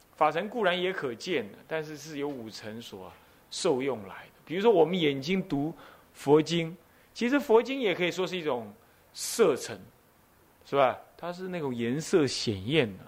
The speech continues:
显现出来。那么可是呢，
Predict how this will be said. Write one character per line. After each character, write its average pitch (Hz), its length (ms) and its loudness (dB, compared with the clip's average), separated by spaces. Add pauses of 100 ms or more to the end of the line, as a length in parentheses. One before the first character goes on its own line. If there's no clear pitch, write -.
(120)
显 101 240 -10
现 135 220 -6
出 113 200 -14
来。 - 180 -14 (460)
那 262 80 4
么 262 100 6
可 190 100 -2
是 233 220 -4
呢， 196 220 2